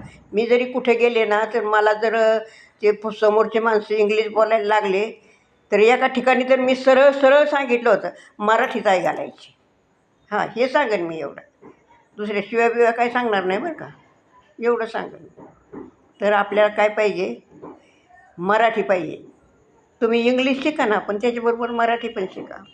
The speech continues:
कसं, बरोबर आहे का काय आहे? जर आजीचं काही चुकत असेल तर, अ, ते बी कमेंट करून सांगा, आणि बरोबर असेल ते बी कमेंट करून सांगा.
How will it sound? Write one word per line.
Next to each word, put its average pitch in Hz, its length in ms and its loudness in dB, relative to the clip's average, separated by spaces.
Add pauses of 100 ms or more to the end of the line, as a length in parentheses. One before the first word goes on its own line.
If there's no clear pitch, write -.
(1600)
कसं, 214 380 0
बरोबर 254 340 4
आहे 208 140 4
का 202 140 0
काय 196 260 2
आहे? 170 160 -6 (1160)
जर 247 120 6
आजीचं 247 460 0
काही 254 240 2
चुकत 247 320 2
असेल 226 420 4 (600)
तर, 214 120 6
अ, 208 380 6 (1120)
ते 311 100 6
बी 302 100 2
कमेंट 262 300 0
करून 220 260 2
सांगा, 214 400 0 (320)
आणि 214 400 0
बरोबर 247 340 2
असेल 226 360 0 (680)
ते 311 80 0
बी 320 100 -8
कमेंट 202 340 2
करून 170 200 -6
सांगा. 165 380 -8